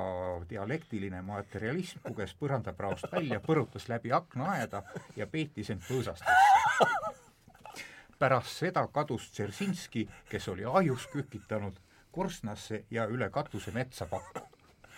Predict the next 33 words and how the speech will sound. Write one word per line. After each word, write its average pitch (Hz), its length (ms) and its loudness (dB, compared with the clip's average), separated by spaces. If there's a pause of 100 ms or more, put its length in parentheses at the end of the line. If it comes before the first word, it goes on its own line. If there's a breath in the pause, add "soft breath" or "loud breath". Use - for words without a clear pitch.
(320 loud breath)
Nii. 90 220 -6 (920 loud breath)
Ja, 90 300 -2
ja 107 220 -2
siis, 185 320 -4
noh, 123 160 0
ütleme, 95 320 -6
et - 80 -16
pärast 131 320 0
Dzeržinskit 117 600 -2
põgenes 113 400 -2
ummisjalu 104 520 -2
vaid 90 260 -6
pisemaid 139 460 -4
paharette, 104 600 -4 (260 loud breath)
Pierutid 135 560 -2
ja 82 80 -4
Gottwaldid, 117 680 -2 (800 loud breath)
aga 90 400 -2
neid 151 220 -2
oli 110 180 -2
nii 147 160 0
palju, 151 320 0
et - 80 -20
pühaveest 117 540 0
hakkas - 340 -6
puudu 151 300 0
tulema 107 380 2
ja 95 60 -2
pidime 107 360 -4
saatma 127 420 -2
hobusemehe 95 560 -4
vaadiga 123 400 -2
naaberkogudusse. 87 920 -4